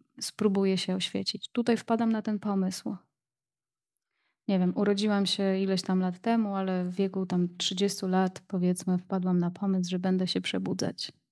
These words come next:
I robię wszystko w tym kierunku, żeby się obudzić. Więc wędruję tędy, tędy, tędy, tędy. Robię różne zabiegi, różne praktyki. Podróżuję, analizuję.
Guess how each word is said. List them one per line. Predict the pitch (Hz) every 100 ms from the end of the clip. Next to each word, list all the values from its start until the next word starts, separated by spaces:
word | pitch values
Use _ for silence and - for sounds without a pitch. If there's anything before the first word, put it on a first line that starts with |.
| _ _ _ _ _ _ _ -
I |
robię | 254 285 285
wszystko | - 330 - 220
w |
tym | - 202
kierunku, | 196 190 180 190
żeby | 180 175
się | 170 180
obudzić. | 165 151 - 180 - - _ _ - -
Więc | 185 185 175 -
wędruję | - 185 180 180 175
tędy, | 202 202 190 170
tędy, | 175 185 185 180
tędy, | 180 185 185 180 180
tędy. | 185 185 180 180
Robię | 185 185
różne | 185 233 208 196
zabiegi, | 190 180 190 185 185
różne | 202 196 196
praktyki. | - 208 202 - - 185 - 190 185 _ - _ _ _ _ _ -
Podróżuję, | 208 202 214 202 214 202 185 175 185 175 - -
analizuję. | 202 208 208 214 202 214 208 190 190